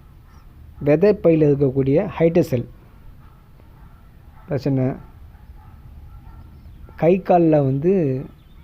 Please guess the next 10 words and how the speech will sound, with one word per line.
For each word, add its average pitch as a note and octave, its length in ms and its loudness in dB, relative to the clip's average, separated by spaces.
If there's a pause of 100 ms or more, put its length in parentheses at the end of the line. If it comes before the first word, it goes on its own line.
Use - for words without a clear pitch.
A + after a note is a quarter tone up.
(120)
இளமையான F3 600 2
ஒரு D3+ 240 2 (400)
வயதிலேயே C#3+ 420 0
வந்து C#3+ 240 -2 (460)
முதிர்ந்த E3+ 460 2
தோற்றம், C3 480 -4
சுருக்கங்கள், D#3+ 640 -2 (720)
இந்த C#3+ 160 0
மாதிரியான C#3+ 440 0
பிரச்சனைகள், B2 560 -4